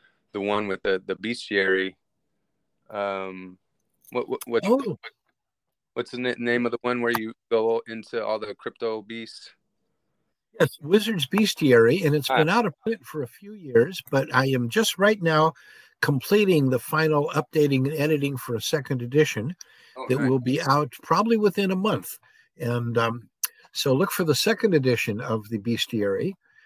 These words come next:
Speaker 1: Yeah.
Speaker 2: I've added an, an additional chapter, a few more pages, done a lot of editing and updating, and I'm really pretty excited about this, uh, new release of that. So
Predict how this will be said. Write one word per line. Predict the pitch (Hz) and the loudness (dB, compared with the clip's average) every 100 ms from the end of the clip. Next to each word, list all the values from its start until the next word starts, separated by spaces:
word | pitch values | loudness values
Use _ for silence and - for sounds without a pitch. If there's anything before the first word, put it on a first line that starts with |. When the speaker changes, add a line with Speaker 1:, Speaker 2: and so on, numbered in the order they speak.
| _ - | _ 0
Speaker 1:
Yeah. | |
Speaker 2:
I've | 120 | 4
added | 147 160 160 143 | 4 4 4 2
an, | 139 139 | 0 -2
an | 127 | -8
additional | 123 160 - 147 127 | -8 -8 -8 -6 -6
chapter, | - 160 156 - 156 | 2 2 2 4 6
a | 147 | 6
few | - 151 | 2 -2
more | 147 139 | 0 -2
pages, | - 156 147 139 151 139 - | 2 2 2 0 -2 -2 -4
done | 127 131 | -2 0
a | |
lot | 131 131 | 0 0
of | 120 143 | -2 -2
editing | 139 139 135 123 | 0 0 0 -2
and | 127 | -2
updating, | 156 - 151 143 147 156 - _ _ _ - | -4 -2 0 2 0 -6 -10 _ _ _ -4
and | 123 | 0
I'm | 127 | 4
really | 151 143 | 4 4
pretty | - 139 | 2 0
excited | 123 - 135 131 117 | 0 0 -2 -2 -2
about | 117 110 | -2 -4
this, | 120 - - - | -6 -8 -6 -4
uh, | 117 107 | -4 -2
new | 113 127 | 0 0
release | 120 120 120 107 117 | 2 0 -2 -2 -4
of | 92 | -4
that. | 101 98 - | -10 -8 -6
So | - 107 104 | -4 -4 -8